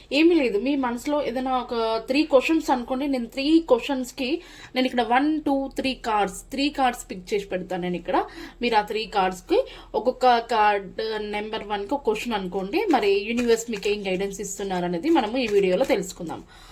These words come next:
ఓకేనా? ఆ, ప్లీజ్ ఇవి మీకు రెసొనేట్ అవ్వాలనుకుంటే మాత్రం ఒక చిన్న లైక్ అయితే ఇవ్వండి. అలాగే "Claim this video" అని చెప్పేసి కామెంట్ చేయండి. ఇప్పటివరకు మన ఛానల్ని ఫస్ట్ టైమ్ చూసే వాళ్ళు ఉంటే సబ్స్క్రైబ్ చేసుకోండి. మంచి మంచి వీడియోస్ నేను పోస్ట్ చేస్తుంటాను. మీకు ఏమైనా డౌట్స్ ఉంటే కూడా కామెంట్ చేయండి.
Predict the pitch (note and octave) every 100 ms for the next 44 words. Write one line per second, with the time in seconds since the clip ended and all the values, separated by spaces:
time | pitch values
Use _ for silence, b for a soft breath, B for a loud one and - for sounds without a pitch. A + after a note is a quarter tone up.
0 | B B A3+ B3 B3+ G#4 B B - G#3+
1 | G#3+ A#3 C4+ B3 C4 B3+ B3 B3 B3 B3
2 | A#3+ A3 C#4+ C#4+ C4+ A3+ A#3 A3+ A3+ A3+
3 | A3+ G#3+ F#3+ B3 A#3 F#3+ A3 G#3 F#3+ F3+
4 | F#3 G#3 G3+ G#3 G3 G#3 G3 C#4 G4+ B
5 | B B F#3 G3+ G#3 G3+ G#3 G#3+ F#3 A3+
6 | A#3+ - B3 A#3 A3+ G#3+ A3 G3 G3+ A3+
7 | - F3+ F3 G3+ - A3 G3 C4 A4+ B
8 | B - B3+ B3+ A#3 A3+ C4 B3+ G#3+ G#3+
9 | G#3 G#3+ A3+ - F3 B3 A#3+ A#3 G#3 A3
10 | G3+ G3 A3 B3 G3+ - B3 A#3 B3 G#3
11 | A#3 A3+ D4 C4+ C#4 D4 C4+ B3 A3+ A3+
12 | A3+ G#3+ G3 G3 G3+ - F#3 - F#3 E3+
13 | G3 B3 G#3+ G3 F#3+ F#3 A3 A3+ A#3+ G#3
14 | G#3 A#3 E3 E3+ F3+ D3 -